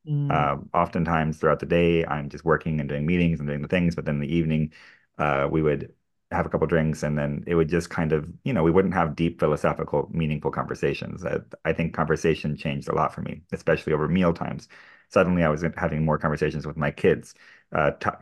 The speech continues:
Speaker 2: talking points, whereas before, oftentimes by the time that dinner was on the table, we'd eat, and I was pretty tired <laughs> from having a couple drinks. And so then I just go to bed. And
Speaker 1: Mm.
Speaker 2: so the quality time with my family, like you said, energy till late at night.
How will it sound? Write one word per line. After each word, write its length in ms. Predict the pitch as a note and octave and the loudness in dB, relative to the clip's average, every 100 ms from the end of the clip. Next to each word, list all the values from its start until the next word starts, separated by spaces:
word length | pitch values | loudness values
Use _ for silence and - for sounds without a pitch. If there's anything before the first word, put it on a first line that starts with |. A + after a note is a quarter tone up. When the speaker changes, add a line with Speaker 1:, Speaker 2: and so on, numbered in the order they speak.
| - | -4
Speaker 2:
talking 360 | G#2 G2+ E2+ D2+ | 0 0 0 -2
points, 300 | D2 B1+ E2 | -4 -2 2
whereas 180 | D#2 | 2
before, 580 | - - F#2 F2 E2 - _ _ _ _ _ _ - | 2 -2 4 6 6 4 _ _ _ _ _ _ -4
oftentimes 560 | E2+ E2+ F2 F2 E2 D2+ | -2 0 0 0 0 2
by 80 | D#2+ | 2
the 80 | |
time 300 | D#2 E2+ D#2+ | 4 0 0
that 140 | D2 - | -2 0
dinner 220 | E2 E2 | 2 4
was 140 | D2+ | 2
on 140 | E2 D#2+ | 2 0
the 60 | |
table, 460 | D2+ F2 E2+ E2 D2+ - - - | 0 2 4 2 2 -10 -12 -2
we'd 180 | D#2+ - | -2 0
eat, 300 | E2 E2 - - | 2 2 0 0
and 100 | D#2+ | 0
I 40 | |
was 120 | D#2 | 0
pretty 180 | - E2+ | 0 0
tired 400 | D#2 C#2+ C2+ - - - - | 2 2 2 0 -10 -4 -4
<laughs> 320 | - E3+ - | -2 -4 0
from 180 | E3+ - | 0 0
having 400 | A2+ - - A#2 | -6 -6 -2 2
a 60 | A2+ | 4
couple 240 | - F#2+ | 4 2
drinks. 440 | E2+ E2+ F#2 - - - - - _ | 0 0 -2 -4 -14 -14 -8 -8 _
And 200 | B2 - | 2 2
so 160 | - F#2 | 6 6
then 140 | F#2 | 8
I 80 | F#2 | 6
just 180 | F2 E2+ | 2 4
go 100 | F#2 | 4
to 80 | E2+ | 4
bed. 320 | F2 C#2+ - - - - - | 4 2 -2 -16 -20 -16 0
And 180 | G#2 G2 | 2 2
Speaker 1:
Mm. 20 | |
Speaker 2:
so 240 | - G2 F2 | 6 6 8
the 80 | |
quality 280 | F#2+ G#2+ G#2 | 6 6 6
time 200 | G2 F#2 | 4 0
with 80 | E2 | 2
my 160 | E2+ D#2+ | 0 2
family, 420 | F2+ F2+ F2+ F2 | 2 2 0 2
like 180 | E2 E2 | 0 0
you 80 | |
said, 180 | D#2+ E2 | 0 0
energy 400 | - E2 D#2+ E2 - - | 0 -2 0 -2 -4 -2
till 140 | D#2+ | 2
late 160 | D#2 D2 | 2 2
at 140 | C#2+ | 2
night. 460 | F2+ F2 E2+ - | 2 4 2 -2